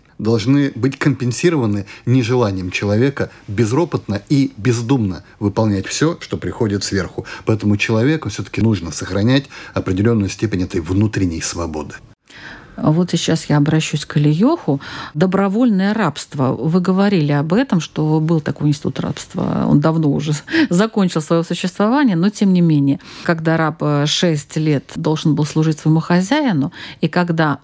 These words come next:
Speaker 2: он заканчивал свое вот это вот служение и говорил, что он, ну, согласен бы еще послужить, то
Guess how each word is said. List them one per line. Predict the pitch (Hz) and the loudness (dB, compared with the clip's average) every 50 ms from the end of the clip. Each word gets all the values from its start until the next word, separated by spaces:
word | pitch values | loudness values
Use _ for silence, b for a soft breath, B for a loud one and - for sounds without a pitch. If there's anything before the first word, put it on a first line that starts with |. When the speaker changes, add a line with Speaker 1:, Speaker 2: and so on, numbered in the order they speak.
| _ | _
Speaker 2:
он | - 180 170 160 156 147 - - | 0 2 2 2 2 0 0 -2
заканчивал | 151 151 160 175 180 - - 175 156 151 147 147 - - - - - - - 170 | 0 2 2 0 0 0 0 2 2 2 0 0 -4 -6 -8 -6 -6 -8 -8 -10
свое | - - - - 151 151 151 147 - - - - | -8 -4 0 2 2 2 2 2 0 -2 -2 -2
вот | - 160 - - - | -4 -4 -2 -4 -4
это | - - - 156 | -4 -4 -4 -2
вот | 160 165 156 | -2 -2 -4
служение | - - 180 175 160 151 160 165 170 202 226 254 285 311 339 339 - _ B B B B B B B B | -2 0 0 0 2 2 0 2 4 4 4 4 4 2 -2 -4 -10 _ B B B B B B B B
и | - 190 | 0 0
говорил, | 170 170 160 160 160 156 151 147 | 0 0 0 0 0 0 0 -2
что | 147 - - - - | -4 -6 -6 -4 -2
он, | - - 69 - - - - - | 0 0 0 0 -2 -2 0 2
ну, | 208 247 262 196 - | 4 4 4 2 0
согласен | - - 175 160 160 165 156 151 - 160 156 | -2 -2 0 2 2 0 0 0 -2 -2 0
бы | 156 160 | 0 0
еще | 160 165 - - - | 0 0 -2 -4 -2
послужить, | - - 226 - - 208 202 185 196 196 185 - _ _ _ _ _ | -2 -2 -2 0 0 0 2 2 2 2 0 -4 _ _ _ _ _
то | - 233 233 226 226 226 214 | 0 2 2 2 2 0 0